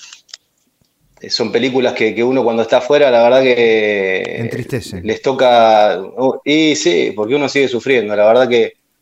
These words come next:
Speaker 1: nos tocó alejarnos de todo. Estoy casi en el final de, de, de, de la historia de la entrevista nuestra, ¿no? Pero nos tocó alejarnos y...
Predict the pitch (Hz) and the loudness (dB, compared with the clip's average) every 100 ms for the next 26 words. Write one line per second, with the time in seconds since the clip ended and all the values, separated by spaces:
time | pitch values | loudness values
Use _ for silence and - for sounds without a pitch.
0 | - 120 120 117 131 123 135 131 131 120 | -6 -6 -4 0 0 0 0 0 0 -2
1 | 101 151 175 165 160 139 - 123 135 131 | 0 2 2 2 0 -2 -2 -2 0 0
2 | 120 110 123 131 117 113 110 110 104 101 | -2 -2 -2 0 0 0 2 0 -2 -4
3 | 107 101 95 104 104 - 135 123 113 110 | -2 -2 -2 -4 -4 -2 0 0 -2 -2
4 | 117 117 117 127 - 104 117 107 107 107 | -2 -2 -4 -6 -8 -8 -6 -8 -8 -12
5 | 107 135 120 135 131 135 - 110 107 98 | -2 0 0 2 0 0 -8 -8 -8 -12